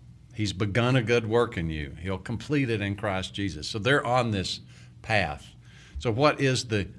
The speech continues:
what do they need to be delivered from? Their flesh, their selfishness,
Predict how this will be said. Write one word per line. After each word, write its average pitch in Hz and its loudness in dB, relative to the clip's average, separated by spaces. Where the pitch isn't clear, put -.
what 139 4
do 139 4
they 127 6
need 127 4
to 135 -2
be 139 4
delivered 156 2
from? 82 -4
Their 92 -6
flesh, 139 0
their 92 -4
selfishness, - -4